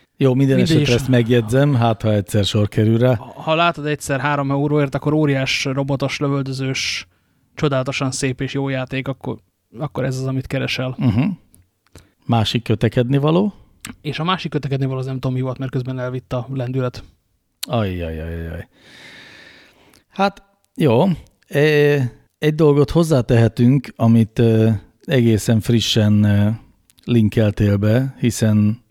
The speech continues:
Speaker 1: ez egy teljesen mai hír, hogy a Metának kijött a Quest Pro nevű szemüvege ezerötszáz dollárért, tehát jó sok pénzért, de eleve biznisz felhasználásra szánják, nem pedig, ö,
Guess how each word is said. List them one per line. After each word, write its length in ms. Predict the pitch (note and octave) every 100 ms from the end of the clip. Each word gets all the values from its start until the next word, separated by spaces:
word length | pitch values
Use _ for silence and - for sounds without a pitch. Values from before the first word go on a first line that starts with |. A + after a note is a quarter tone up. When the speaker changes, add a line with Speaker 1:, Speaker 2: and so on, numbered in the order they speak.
| _
Speaker 1:
ez 180 | B2 G2+
egy 220 | G#2 G2
teljesen 540 | - G#2+ F#2+ - G#2+
mai 380 | G2+ G#2 G#2+ G2
hír, 320 | F#2 G2 G2
hogy 240 | F#2+ G2 F#2+
a 360 | G2 F#2+ G#2 - _ _ _ _ -
Metának 520 | G#2 - G2 G2 G2
kijött 420 | - G2+ F#2+ -
a 320 | G2 F#2 G#2+ - _ _
Quest 440 | - A2+ G#2+ - -
Pro 380 | - A#2 G2 G2 - _ _
nevű 260 | - G#2 F#2+
szemüvege 600 | F#2 A2 G2+ G2 G2+ G#2
ezerötszáz 640 | A2 G2+ G#2 G2+ - G#2 F#2+
dollárért, 720 | G2 F#2 F#2 F#2 A2 A#2+ - _ - - _
tehát 240 | - G2 -
jó 140 | G2+
sok 260 | F2+ G2 -
pénzért, 640 | G2 F#2+ F#2+ A#2+ A#2 - _ _ _ _ _ _
de 200 | - G#2
eleve 500 | G2+ G#2 G#2+ G2+ G2
biznisz 400 | G2 A2+ G#2 G2+
felhasználásra 760 | - G2+ F#2+ - G#2 G2+ F#2+ G#2
szánják, 720 | - G#2 G2 G2 F#2+ - _
nem 240 | - G2 F2+
pedig, 380 | - F#2 F#2 G2
ö, 200 | F#2+